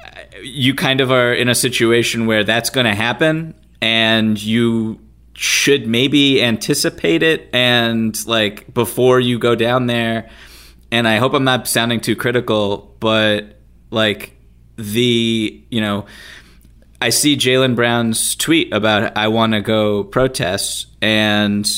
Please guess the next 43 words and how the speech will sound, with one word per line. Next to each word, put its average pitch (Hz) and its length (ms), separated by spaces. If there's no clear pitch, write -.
we 127 200
said 180 260
this 139 200
months 160 220
ago. 107 300
It - 60
was 104 140
like, 107 380
"This 123 300
is 143 100
gonna 135 200
happen 131 280
again. 123 280
These 117 140
guys 123 200
are 135 40
gonna 127 180
be 123 100
in 120 80
the 110 80
bubble 127 300
and 113 60
they're 117 80
not 117 200
gonna 120 160
be 110 180
able 113 200
to 104 80
protest. 104 640
And 110 120
there's 110 180
going 117 240
to 113 40
be 107 120
protests 110 500
in 104 100
the 101 80
street." - 480
So 120 680
I'm 127 160
just 180 220
kind 151 220
of, 117 440